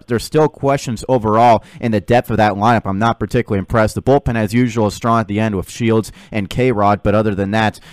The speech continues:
I mean, I, I just don't see it in terms of the Angels regarding the starting pitching in the lineup. Mariners in third place. I really think Felix Hernandez is gonna have an absolutely huge year for Seattle,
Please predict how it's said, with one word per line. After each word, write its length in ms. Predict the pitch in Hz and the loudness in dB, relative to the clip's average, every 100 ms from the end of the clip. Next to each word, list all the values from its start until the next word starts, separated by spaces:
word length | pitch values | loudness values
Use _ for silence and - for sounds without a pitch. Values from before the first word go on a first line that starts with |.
| - | -8
I 140 | 92 | -6
mean, 100 | 101 | -4
I, 160 | 101 104 | -4 -4
I 80 | 104 | -4
just 280 | 98 110 - | -4 -6 -2
don't 220 | 113 110 | -2 -2
see 220 | - 120 | -4 -2
it 100 | 110 | -2
in 140 | 104 90 | -2 -6
terms 240 | 113 95 | -6 -6
of 20 | |
the 100 | 98 | -2
Angels 280 | 104 101 90 | -2 -2 -4
regarding 240 | 98 101 | -2 -2
the 60 | 92 | -2
starting 280 | - 104 98 | -4 -4 -2
pitching 300 | 110 104 107 | -2 -2 -4
in 60 | |
the 80 | 92 | -4
lineup. 380 | 95 113 113 - - - | 0 2 0 -4 -16 -2
Mariners 440 | 127 139 135 127 | 0 2 0 0
in 100 | 117 | -2
third 320 | - 131 127 | 0 0 0
place. 340 | - 123 120 120 | -2 0 0 0
I 40 | |
really 260 | 101 127 123 | 0 2 2
think 220 | 127 107 | 0 0
Felix 260 | 123 120 | 2 2
Hernandez 400 | 107 101 110 113 | 0 -2 0 -2
is 80 | 98 | -4
gonna 140 | 113 98 | -6 -4
have 180 | 110 | -4
an 60 | 98 | -2
absolutely 500 | 107 - 110 104 90 | -4 -6 -8 -6 -6
huge 480 | - - 165 147 101 | -8 -4 -2 -2 0
year 320 | 117 131 101 - - - | 4 4 4 -2 -20 -6
for 220 | - 147 | 2 2
Seattle, 580 | 139 - 107 120 113 104 | 2 0 2 4 4 2